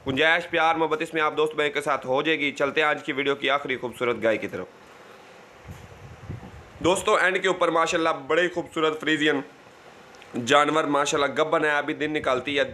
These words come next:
तकरीबन सात से आठ, तकरीबन तैयार वैड़ी माशाल्लाह। पिछले सुए का मिल्क रिकॉर्ड इसका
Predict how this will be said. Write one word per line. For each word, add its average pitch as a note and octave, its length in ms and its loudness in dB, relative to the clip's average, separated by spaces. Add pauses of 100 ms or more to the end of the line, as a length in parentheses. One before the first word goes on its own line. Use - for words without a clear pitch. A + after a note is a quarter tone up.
तकरीबन C3 360 -2
सात C3 260 2
से C#3 140 0
आठ, B2 240 2 (1500)
तकरीबन F3+ 360 0
तैयार E3+ 340 2
वैड़ी F3 280 2 (320)
माशाल्लाह। E3 300 0
पिछले F#3 240 0
सुए E3+ 180 0
का E3+ 120 0
मिल्क E3 240 0
रिकॉर्ड D#3 320 0
इसका E3 280 0